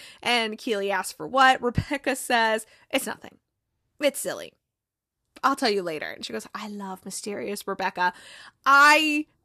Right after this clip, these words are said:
immediately was like, "Oh, it's gotta be about her mom's psychic, Trish," which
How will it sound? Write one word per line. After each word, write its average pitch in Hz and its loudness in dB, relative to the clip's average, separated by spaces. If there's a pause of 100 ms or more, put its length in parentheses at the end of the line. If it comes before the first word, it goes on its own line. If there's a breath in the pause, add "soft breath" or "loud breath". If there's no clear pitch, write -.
immediately 247 0 (120)
was 226 -2 (100)
like, 202 0
"Oh, 196 4
it's 185 -4
gotta 196 -2
be 175 -4
about 175 -2
her 202 -4
mom's 151 -8 (120)
psychic, - -6 (160)
Trish," - -2
which - -10